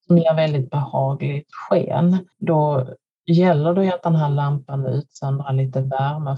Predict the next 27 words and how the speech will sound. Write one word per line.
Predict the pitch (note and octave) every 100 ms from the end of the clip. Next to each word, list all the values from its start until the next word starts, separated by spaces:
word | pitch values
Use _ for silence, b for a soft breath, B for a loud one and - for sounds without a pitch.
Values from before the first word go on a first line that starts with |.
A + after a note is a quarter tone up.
| -
för | - B2
att | C3
de | C3+
här, | C#3+ D3 C3+ -
eh, | - C3 C3+ _ - -
goda | D3 C#3+ C#3+
egenskaperna | C#3 D3 C#3+ - C3 C3 - D3+
ska | - C#3
liksom | D3+ C#3 C#3 C3
ut | C3+ C3
och, | C3 C3 B -
och | C#3
sprida | - C#3+ D3 C3+ C3
sig | C3 C#3+
i | D#3+
luften. | E3+ - - C#3+
För | -
det | D#3
sägs | C3+ E3 E3 -
ju | D#3
att | -
den, | D3+ C#3+ _ _ -
eh, | D3 C3+ C3+ C3
den | - D#3 D3
renar | D3 D3 D#3 D3+
ju | D3+
luften, | D#3+ F3 - _ - -